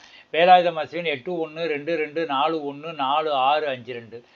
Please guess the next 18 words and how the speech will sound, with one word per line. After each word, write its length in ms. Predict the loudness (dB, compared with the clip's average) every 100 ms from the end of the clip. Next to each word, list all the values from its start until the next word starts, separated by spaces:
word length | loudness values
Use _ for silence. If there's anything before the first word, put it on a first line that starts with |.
| _ -10
எட்டு 480 | -2 -2 2 0 0
ஒண்ணு 200 | -2 -2
ரெண்டு 340 | -2 -2 -2 -2
ரெண்டு 280 | -2 -4
நாலு 420 | -2 0 0 -2 -6
ஒண்ணு 200 | -8 -2
நாலு 300 | 0 2 4
ஆறு 200 | 2 0
அஞ்சு 160 | -4
ரெண்டு. 160 | -8 -8
என்னுடைய 280 | -4 -2 0
தொலைபேசி 480 | 2 2 2 -2
எண் 140 | -4 -4
பிஸியாக 320 | -4 0 2
இருந்தால் 260 | 2 -2 -2
தொழில் 240 | -2 -2
விசாரணை 420 | -4 -2 -2 -2
என்ற 360 | -4 -2 -2